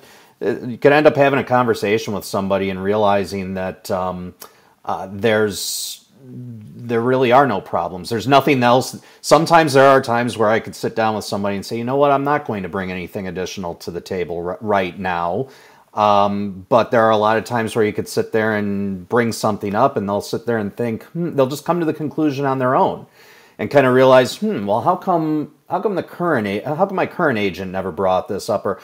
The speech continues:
how come no other agent that I've spoken to has mentioned this particular, uh, uh, gap in coverage or this particular exposure that I may have that I didn't even realize I had?"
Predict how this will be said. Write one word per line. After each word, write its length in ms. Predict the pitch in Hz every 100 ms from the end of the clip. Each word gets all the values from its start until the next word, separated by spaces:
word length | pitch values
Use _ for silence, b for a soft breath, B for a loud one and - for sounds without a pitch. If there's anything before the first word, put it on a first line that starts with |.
| B -
how 100 | 196
come 200 | 208 175
no 180 | 170
other 260 | 170 165 120
agent 440 | 107 107 110 98
that 100 | 117
I've 160 | 101 98
spoken 480 | - 110 104 110 92
to 240 | - 113
has 240 | 92 104 -
mentioned 720 | 117 120 110 110 98 98 - B B B -
this 280 | 107 135 -
particular, 1040 | - 113 143 123 123 113 107 104 101 85 _
uh, 180 | - 117 -
uh, 240 | 107 98
gap 380 | 92 120 131 131
in 180 | 107 95
coverage 600 | 139 127 104 101 95 87
or 200 | 98 95
this 200 | 120 120
particular 840 | 120 - 131 - 113 104 104 92 B B
exposure 760 | - - - - 135 143 113 101
that 140 | 98
I 160 | 107 107
may 220 | 101 95
have 300 | 101 95 85
that 100 | 95
I 140 | 98
didn't 260 | 101 104 98
even 260 | 98 92 101
realize 460 | 143 123 80 78
I 140 | 73 -
had?" 280 | 78 -